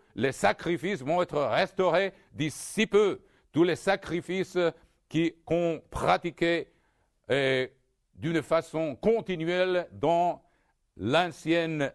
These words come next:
nation d'Israël, elles vont être restaurées pour un peu de temps.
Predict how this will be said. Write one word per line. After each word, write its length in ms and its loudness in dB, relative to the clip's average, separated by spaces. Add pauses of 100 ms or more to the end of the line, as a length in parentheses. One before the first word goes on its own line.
nation 640 -2
d'Israël, 800 2 (200)
elles 160 -2
vont 140 0
être 160 0
restaurées 640 0 (120)
pour 280 2
un 160 4
peu 340 2
de 240 2
temps. 400 2